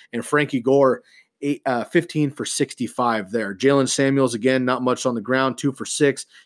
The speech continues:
three catches for twenty-six yards there. Um, definitely a letdown. Devin Single-, or excuse me, David Montgomery,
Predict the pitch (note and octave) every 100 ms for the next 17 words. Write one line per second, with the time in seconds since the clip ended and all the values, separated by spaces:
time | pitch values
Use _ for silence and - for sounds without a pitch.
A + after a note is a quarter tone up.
0 | _ C#3 C3 C3+ A#2+ - - - C3 A#2+
1 | - G#2+ B2+ A#2 A2 G#2+ A#2+ A#2 - _
2 | _ _ _ _ _ _ _ - - A#2+
3 | F#2 - - - - D#3 D3 C3 A#2+ B2+
4 | A#2+ B2+ B2 A#2 D3 C#3+ - C#3+ C3+ C3
5 | B2+ A#2+ A2 F3 C#3 G#2 - C#3 C#3+ C3+
6 | A#2+ G2+ D3 D3 A2+